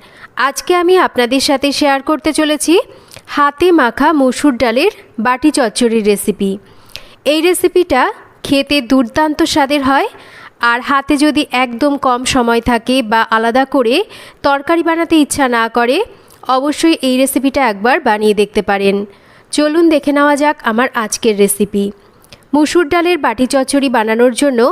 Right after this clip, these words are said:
সবার প্রথমে আমি এখানে এক কাপ মুসুর ডাল নিয়ে প্রথমে মুসুর ডালটাকে ভালো করে ধুয়ে নিচ্ছি। ডালের মধ্যে প্রচুর পরিমাণে নোংরা থাকে, তাই ডালটাকে আমাদের ভালো করে ধুয়ে নিতে হবে। ধুয়ে নিয়ে পরিষ্কার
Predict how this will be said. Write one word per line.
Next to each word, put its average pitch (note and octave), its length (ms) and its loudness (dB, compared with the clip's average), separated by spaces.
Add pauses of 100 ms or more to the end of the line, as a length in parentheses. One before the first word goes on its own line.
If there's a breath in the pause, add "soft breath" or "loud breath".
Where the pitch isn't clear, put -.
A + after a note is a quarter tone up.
(180)
সবার B3 420 -2
প্রথমে A#3+ 440 2 (120)
আমি A3 280 2 (460 loud breath)
এখানে C4+ 300 0 (100)
এক C4 260 -2
কাপ D#4 220 2
মুসুর A#3 340 0
ডাল C4 220 2
নিয়ে B3+ 220 2 (320)
প্রথমে C4+ 360 0
মুসুর C4+ 340 2
ডালটাকে C4+ 440 0
ভালো G#3 300 -2
করে D4 200 -2
ধুয়ে C4+ 280 2
নিচ্ছি। G3 400 -2 (840 loud breath)
ডালের D4 340 0
মধ্যে E4+ 240 2
প্রচুর D#4+ 400 0
পরিমাণে D4+ 440 0 (220)
নোংরা C4 340 2
থাকে, C4+ 340 0
তাই C4+ 160 -2
ডালটাকে G#3+ 460 -2
আমাদের A#3 340 0
ভালো A3 280 0
করে B3+ 220 0
ধুয়ে B3 220 0
নিতে C4 240 0
হবে। C4 320 2 (580 loud breath)
ধুয়ে D4 340 2
নিয়ে D#4+ 220 4 (120)
পরিষ্কার C4+ 420 0